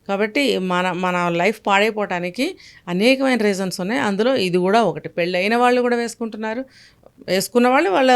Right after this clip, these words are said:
మ్, సంసారాలు పోతున్నాయి, ఇవన్నీ కోల్పోతున్నారు.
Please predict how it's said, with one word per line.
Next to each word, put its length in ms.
మ్, 680
సంసారాలు 500
పోతున్నాయి, 560
ఇవన్నీ 560
కోల్పోతున్నారు. 840